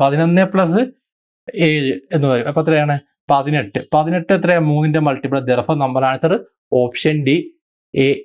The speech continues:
ഏഴായിരത്തി അറുന്നൂറ്റി ഇരുപത്തി മൂന്നാണ് നമ്മുടെ ആൻസർ വരുന്നത്. ഇത്രയേ ഉള്ളൂ. എങ്ങനെ ക്വസ്റ്റ്യൻ ചോദിച്ചാലും നമുക്ക് എന്ത് ചെയ്യാം? ആൻസർ കണ്ടെത്താൻ സാധിക്കണം. ഇവിടെ ഞാൻ നോക്കിയത് എന്താണ്? ഫസ്റ്റ് ഇലവന്റെ മൾട്ടിപ്പിൾ നോക്കി, ഇലവന്റെ മൾട്ടിപ്പിൾ നോക്കിയപ്പോ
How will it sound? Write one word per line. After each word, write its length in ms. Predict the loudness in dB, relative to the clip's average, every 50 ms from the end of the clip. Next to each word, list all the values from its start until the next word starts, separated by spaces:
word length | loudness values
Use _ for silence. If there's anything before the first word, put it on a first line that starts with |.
| 0
ഏഴായിരത്തി 960 | 2 2 4 4 2 2 2 0 0 0 0 -2 -4 -2 -2 -2 -2 -2 -6 _ _ _ _ _ _ _ -6
അറുന്നൂറ്റി 880 | -4 -2 0 0 0 0 0 2 2 2 0 0 -4 -6 -6 -6 -6 _ _ _ _ -2 0
ഇരുപത്തി 460 | 2 2 4 2 2 2 0 -2 0
മൂന്നാണ് 480 | 0 2 0 2 0 0 -2 -2 -6 -8 _ _ _ -10 -6
നമ്മുടെ 460 | -4 -4 -2 -2 -4 -4 -6 -8 -12 _ -6 -6
ആൻസർ 320 | -4 -4 -6 -8 -6 -4
വരുന്നത്. 280 | -2 -2 -2 -4 -8 -10 _ _ _ _ _ _ _ _ _ _ _ _ _ -4
ഇത്രയേ 180 | -2 -2 -2
ഉള്ളൂ. 140 | -2 -4 -8 _ _ _ _ _ _ _ -2 0 2 2 4
എങ്ങനെ 420 | 2 2 2 2 0 0 0 0
ക്വസ്റ്റ്യൻ 500 | 0 0 -2 -2 -2 0 0 2 2 2
ചോദിച്ചാലും 560 | 2 2 2 0 0 0 0 -2 0 -2 -4
നമുക്ക് 260 | -4 -6 -4 -2 -2
എന്ത് 160 | 0 0 2 2
ചെയ്യാം? 200 | 0 0 -2 -6 -8 -6
ആൻസർ 360 | -6 -6 -6 -6 -6 -4 -4
കണ്ടെത്താൻ 300 | -4 -4 -6 -6 -8 -4 -2
സാധിക്കണം. 320 | -2 -4 -4 -4 -8 -10 _ -20 -18 -4 0
ഇവിടെ 140 | 0 0 0
ഞാൻ 200 | 0 -2 -2 -2
നോക്കിയത് 280 | -2 -2 0 0 0 0
എന്താണ്? 200 | 0 -2 -2 -4 _ _ _ _ -2 -2
ഫസ്റ്റ് 260 | -2 -2 -2 -2 0 2 4
ഇലവന്റെ 340 | 4 4 2 2 0 0 0
മൾട്ടിപ്പിൾ 440 | 0 0 -2 0 -2 0 0 2
നോക്കി, 240 | 0 0 0 2 2
ഇലവന്റെ 280 | 2 2 4 2 2 2
മൾട്ടിപ്പിൾ 400 | 2 0 2 0 0 2 2 0
നോക്കിയപ്പോ 300 | 0 0 0 -2 -2